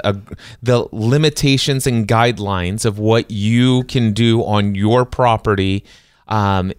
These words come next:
is limited by what we have decided as a community.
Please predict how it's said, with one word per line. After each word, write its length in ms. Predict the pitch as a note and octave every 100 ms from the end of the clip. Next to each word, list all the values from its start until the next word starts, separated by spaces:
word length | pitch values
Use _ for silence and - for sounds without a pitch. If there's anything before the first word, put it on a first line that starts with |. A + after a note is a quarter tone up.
| -
is 400 | A2+ C3+ D3 C3+
limited 760 | A#2+ A#2+ D#3+ D3 A#2 A#2 A2+ G#2
by 400 | A2 A2 G#2+ A2
what 420 | B1+ G2+ A2+ A#2+ A#2
we 360 | G#2+ A#2+ C#3
have 200 | C3+ B2
decided 560 | A#2+ A2+ B2 A2 A2 A2
as 220 | G#2+ G#2
a 40 |
community. 800 | G2+ - G#2 B2+ D3+ B2 A2 G#2+